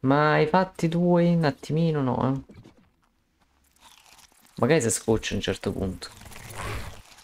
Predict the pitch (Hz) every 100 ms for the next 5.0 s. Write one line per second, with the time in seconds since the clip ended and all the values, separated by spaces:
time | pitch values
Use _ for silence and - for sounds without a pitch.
0 | - - - - - - - - - -
1 | - - - - - - - 202 175 170
2 | 165 170 170 180 165 - 127 110 101 110
3 | 123 143 147 151 160 131 131 117 117 135
4 | - - 160 143 135 147 127 113 98